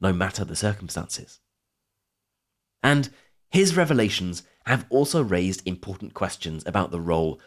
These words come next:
of the twenty-first century whistleblower. As you might know, whistleblowers are typically granted special protections for obvious reasons. If you find out about criminal activity in a company or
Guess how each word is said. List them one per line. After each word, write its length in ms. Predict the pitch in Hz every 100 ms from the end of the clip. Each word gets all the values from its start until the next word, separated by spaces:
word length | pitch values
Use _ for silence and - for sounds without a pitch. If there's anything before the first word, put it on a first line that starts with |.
| - -
of 120 | 87
the 100 | 95
twenty-first 560 | - 92 90 85 82
century 360 | - 78 - 76
whistleblower. 580 | 69 95 117 - - - _ _ _ _ _ _ _ _ _ _ _ _
As 300 | 113 131 127
you 80 | 110
might 180 | 95 82
know, 280 | 101 85 78 _ _ _ _
whistleblowers 720 | 123 165 160 110 98 95 95 - _ _ -
are 160 | 107 104
typically 440 | - 160 175 143 156
granted 600 | 151 113 95 98 92 -
special 500 | - 104 - 107 95
protections 760 | - - 131 - 104 - - - _
for 220 | - - _ _ _
obvious 360 | 90 80 85 -
reasons. 500 | 92 90 80 - - _ _ _ _ _ _ _ _ _
If 160 | 104 101
you 100 | 98
find 340 | - 127 123
out 240 | 120 117
about 300 | - 90 87 - _ _ _ _
criminal 440 | - 143 123 120 95
activity 600 | - - 98 98 101 85
in 80 | 80
a 80 | -
company 560 | - 92 - 98 101
or 220 | 92 76